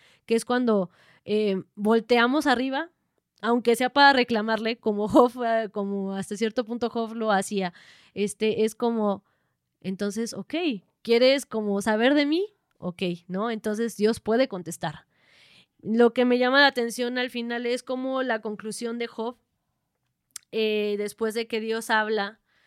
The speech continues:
Eh, Job dice en, en el capítulo cuarenta y dos, este, dice, "Yo sé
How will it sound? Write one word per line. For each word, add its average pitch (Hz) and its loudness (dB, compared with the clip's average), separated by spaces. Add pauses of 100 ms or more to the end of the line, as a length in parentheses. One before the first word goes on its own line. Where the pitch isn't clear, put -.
(580)
Eh, 214 -4
Job 240 -2
dice 240 -4
en, 208 -8
en 226 -2
el 220 -6
capítulo 226 -6
cuarenta 208 -6
y 208 -6
dos, 214 -10 (540)
este, 202 -6
dice, 214 -6
"Yo 277 0
sé 302 -2